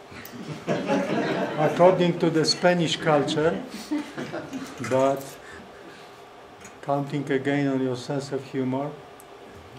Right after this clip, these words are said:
women are more noisy than men.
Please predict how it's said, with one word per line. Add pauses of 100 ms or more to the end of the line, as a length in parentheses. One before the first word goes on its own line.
(380)
women
are
more
noisy
than
men.